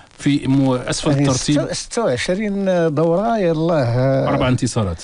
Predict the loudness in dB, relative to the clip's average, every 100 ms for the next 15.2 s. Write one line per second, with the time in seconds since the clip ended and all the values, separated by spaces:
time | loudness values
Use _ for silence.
0 | -6 -2 0 0 -2 0 -2 0 -2 -2
1 | -6 -6 -4 -2 -2 0 -2 -4 -2 0
2 | 0 0 2 2 2 2 2 2 2 2
3 | 0 -2 -2 -2 -2 -2 0 2 2 -2
4 | -4 -6 -6 -6 -8 -10 -20 -20 -20 -20
5 | -14 -4 0 2 2 2 2 0 0 2
6 | 2 0 0 2 0 0 0 0 0 0
7 | 0 0 0 0 2 0 0 -2 -2 0
8 | -2 -2 0 0 0 -6 -4 -4 -2 -4
9 | -4 -4 -4 0 2 2 2 0 -2 -2
10 | -2 0 0 0 0 0 0 -4 -16 -8
11 | -4 -4 -2 -2 -2 -2 0 2 0 0
12 | 0 0 0 -8 -20 -20 -20 -20 -20 _
13 | 0 2 2 2 2 2 2 2 0 0
14 | -2 0 0 2 2 0 0 2 2 2
15 | -2